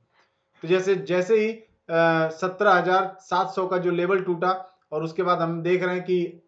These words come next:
सात सौ पॉइंट का बहुत ही, अ, तगड़ा फॉल देखने को हमें मिला, तो इसी तरीके से हम ये नहीं बता सकते कि कब रिवर्सल स्टार्ट हो जाएगा।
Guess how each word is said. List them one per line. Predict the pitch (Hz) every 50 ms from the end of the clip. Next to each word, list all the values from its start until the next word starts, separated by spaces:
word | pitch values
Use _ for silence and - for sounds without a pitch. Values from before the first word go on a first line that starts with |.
| _ _ _ _
सात | _ - 180 185 185
सौ | - - 185 165
पॉइंट | 165 175 170 170 170 165
का | 185 175 170 165 160 - - - _ _
बहुत | 156 135 143 160 170 170 185
ही, | 175
अ, | 160 170 - - _ 165 156 147 143 139 135 127 - - -
तगड़ा | 160 160 165 175 170 165 160 135 131 127 - _ _ _ _ _ _ _ _ _ _ _ _ _ _ _ _
फॉल | - 165 165 160
देखने | 160 160 156 160 160 156
को | - 147
हमें | 147 147 147 143
मिला, | 143 135 131 120 113 - - _ _ _ _ _ _ _ _ _ _ _
तो | 180
इसी | 180 175 185 214
तरीके | 202 214 208 214 226 226
से | 226 226 214
हम | 196 190 202 208 196 180
ये | 160 165 190 208
नहीं | 208 208 214 214 196 170 160
बता | 185 180 196 190
सकते | 180 190 185 180 - 208 202
कि | 208 196
कब | 202 - 202 202 180 165
रिवर्सल | 160 165 175 180 185 180 190 196 190 185
स्टार्ट | 180 180 - 175 175 180 175 170
हो | 170 165
जाएगा। | 156 151 139 131 131 120